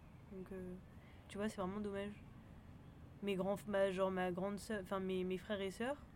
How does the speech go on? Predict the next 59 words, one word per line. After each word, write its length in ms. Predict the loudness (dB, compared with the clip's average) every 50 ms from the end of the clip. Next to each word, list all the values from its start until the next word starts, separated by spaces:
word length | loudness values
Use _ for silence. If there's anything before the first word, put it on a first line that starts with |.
| -16 -16 -16 -16 -16 -14 -12
qui 140 | -8 -6 -6
sont 220 | -6 -4 0 4
allés 320 | 4 4 4 4 2 2 2
genre 320 | 2 4 4 4 2 2
très 180 | 0 0 2 2
rarement 420 | 4 6 4 4 4 0 0 0
en 120 | 0 0
Iran 320 | 0 0 0 0 0 0 2
et 120 | 0 0
qui 240 | -2 -4 -4 -2 0
ont, 160 | 0 0 0
du 140 | 0 -2 -2
coup, 140 | -2 0 0
n'ont, 160 | 0 2 4
ne 180 | 4 4 4 2
savent 240 | 0 -2 -6 -6 -2 -2
pas 80 | -2
parler 280 | 0 2 0 0 0 0
persan. 320 | -2 -2 -4 -4 -8 -10 -12 -12 -16 -16 -16 -16 -16 -10 -4
Moi, 100 | -2 -2
c'est 120 | -2 0
vraiment 320 | 0 2 2 2 2 2 0
grâce 400 | 2 2 4 4 2 2 2 0
à, 320 | 2 2 2 0 0 0
à 20 | 0
ma 120 | -2 -2
famille 280 | -2 -2 -4 -4 -2 -2
là-bas 240 | -2 -2 -2 -2 -6 -8 -14 -16 -16 -16 -14 -12
que 60 | -8
j'ai 100 | -6 -6
appris. 200 | -6 -6 -8 -12 -12 -12 -14 -12 -12 -4 2
J'ai 80 | 2 2
appris, 380 | 2 2 -2 2 2 2 2 2 2
euh, 120 | 2 4 6
le 100 | 4 4
persan 380 | 4 2 0 0 -2 -2 -2 0
en 140 | 0 0
Iran 380 | 0 0 0 2 2 2 2 2
et, 220 | 2 2 0 0
euh, 40 | -2
en 580 | -4 -6 -8 -10 -12 -14 -12 -12 -12 -12 -2 0
fait, 140 | 0 0 2
j'ai 140 | 2 2
eu 120 | 4 6 8
la 120 | 6 6
chance 260 | 6 4 2 2 2
d'y, 440 | 2 0 0 0 2 4 4 4 4
d'aller 360 | 4 4 6 6 8 8 8
pour 140 | 6 6 4
la 80 | 4 4
première 340 | 2 2 2 2 2 2 0
fois 160 | 0 0 2
en 100 | 2 2
Iran 220 | 0 2 2 4
vers 140 | 4 6 4
l'âge 160 | 4 4 2
de 100 | 0 -2
cinq 280 | 0 0 0 0 0 -2
ans 100 | -6